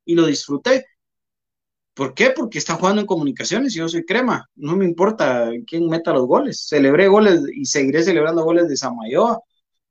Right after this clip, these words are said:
No pasa nada. Eh, hizo una celebración, algo así, no sé.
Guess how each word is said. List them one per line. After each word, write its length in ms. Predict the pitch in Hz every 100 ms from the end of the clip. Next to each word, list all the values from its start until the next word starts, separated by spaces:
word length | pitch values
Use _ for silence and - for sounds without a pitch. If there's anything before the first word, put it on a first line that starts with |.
| _ _ -
No 180 | 127
pasa 260 | 123 143 131
nada. 380 | 147 247 170 - _ _ _ _ _ _ _ _ _ _ _
Eh, 440 | - 143 135 135 135
hizo 180 | 190 349
una 80 | 392
celebración, 600 | 349 269 180 143 117 175
algo 200 | 247 208
así, 320 | - - 143
no 200 | 175 135
sé. 200 | - -